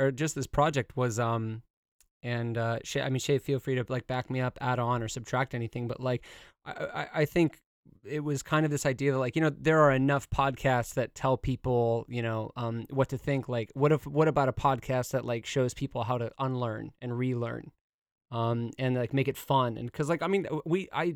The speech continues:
do think learning is fun. Like, not to be, like, you know, an episode of Reading Rainbow, but, um, like, learning new things is exciting 'cause you're like, "Oh, like, this is a whole, like, I'm, I'm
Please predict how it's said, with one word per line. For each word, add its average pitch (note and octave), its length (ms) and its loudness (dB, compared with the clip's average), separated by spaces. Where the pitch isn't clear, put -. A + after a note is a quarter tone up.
do F#3 140 -2
think C3+ 240 -2
learning B2+ 400 0
is A#2+ 180 -8
fun. A#2+ 380 -8
Like, C3 360 -10
not D3 220 -2
to D3+ 80 2
be, D3 240 2
like, C3 300 0
you C3+ 60 -8
know, B2+ 200 0
an C3 140 2
episode D3 380 2
of C3 140 2
Reading C3+ 240 4
Rainbow, C3 640 2
but, C3+ 280 2
um, C3 540 0
like, C3 280 0
learning D3+ 340 4
new C#3+ 120 4
things D#3+ 340 2
is A#2 120 -4
exciting B2 580 -2
'cause C3+ 160 -6
you're D3 120 0
like, C3 160 -2
"Oh, C#4+ 200 0
like, A#2 260 0
this F3 140 -6
is D#3 140 -2
a C3 60 2
whole, E3 640 2
like, C3 400 -2
I'm, D#3 340 -2
I'm D#3 560 2